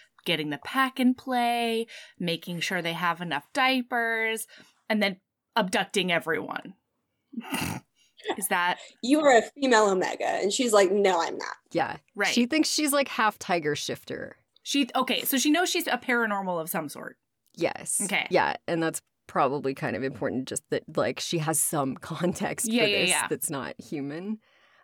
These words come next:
Speaker 3: So, yeah, they explain that she's a female Omega and that, like, other packs might scent her as well at some point. And so, like, if she doesn't wanna go with them, they're not gonna force her. They're not gonna make her do anything that she want, doesn't wanna do,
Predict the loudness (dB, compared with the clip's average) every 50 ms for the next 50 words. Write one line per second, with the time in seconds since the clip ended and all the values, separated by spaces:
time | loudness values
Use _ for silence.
0 | _ _ _ _ _ -4 -4 0 2 2 4 4 2 0 0 2 4 4 4 2
1 | 2 2 2 4 4 4 2 2 0 0 0 0 0 -2 -2 0 -2 -2 -2 -2
2 | -2 -4 -4 -2 -2 -2 -2 -2 -6 -8 -10 -10 _ -4 -4 -2 -2 -4 -4 -6
3 | -6 -6 -8 -10 0 0 2 2 2 0 -2 -2 0 -2 -4 -6 -14 -20 -20 _
4 | _ _ _ _ _ _ 0 2 2 4 4 4 4 4 2 0 -4 -2 0 0
5 | 0 0 -4 -4 -6 -8 -6 -4 -2 0 0 0 -2 -4 -6 _ _ _ _ -4
6 | -4 -2 0 0 0 0 -2 -4 -6 -4 0 0 0 0 0 -4 -6 -8 -12 _
7 | _ _ _ _ _ _ _ -2 0 0 0 0 0 0 2 2 2 2 0 -2
8 | -2 -2 -2 0 0 2 0 0 0 -2 -4 -2 -2 -6 -8 -8 -12 _ _ -8
9 | -4 -2 -2 -2 -2 -4 -4 -6 -6 -6 -4 -4 0 2 2 4 4 2 0 -2
10 | -2 -4 -4 -2 -2 -4 -4 -4 -4 0 0 2 2 2 2 0 2 2 0 2
11 | 0 -2 -4 -4 _ -4 -2 -2 -2 -2 -2 -4 -4 -4 -2 -2 -2 0 -2 -2
12 | -2 -2 -2 -2 -4 -4 -4 -4 -2 -4 -6 -4 -2 -2 -2 0 -2 -4 -4 -4
13 | -2 -2 -2 -2 -2 -2 0 0 0 0 0 0 2 2 2 2 0 -2 -2 -4
14 | -4 -6 -4 -2 -2 -2 -2 -2 0 2 2 2 2 2 0 0 -2 -2 -2 -2
15 | -2 -2 -4